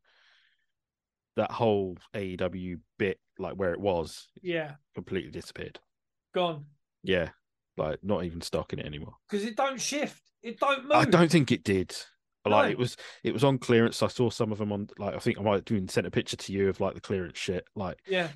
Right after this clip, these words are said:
Speaker 1: it, yeah, like, it was quite surprising to see, like, "Oh, where's the A E W stuff? Oh, wait, it's definitely not anywhere."
Speaker 2: It, well, it's not,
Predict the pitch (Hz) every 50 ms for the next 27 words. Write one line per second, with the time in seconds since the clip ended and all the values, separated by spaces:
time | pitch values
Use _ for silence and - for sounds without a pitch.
0 | - _ _ _ _ _ _ _ - - 120 - - 123 120 127 135 110 90 -
1 | - 117 104 101 95 87 - 120 110 101 113 113 - - 127 120 117 90 - _
2 | - _ _ _ _ _ _ _ - - - 117 - - 127 117 117 110 107 113
3 | 107 - - - 135 127 120 104 92 98 - 180 180 165 127 - _ _ _ -
4 | - 127 120 123 135 131 135 127 139 139 127 117 - - - 117 123 113 127 135
5 | 104 - - - - - - - 110 95 - - - 110 104 101 98 98 - -
6 | _ - - 107 101 95 82 78 76 73 - - - _ _ _ _ - - -
7 | - - _ _ - 233 247 202 214 254 254 - 254 269 240 214 - - 240 277
8 | 269 262 - -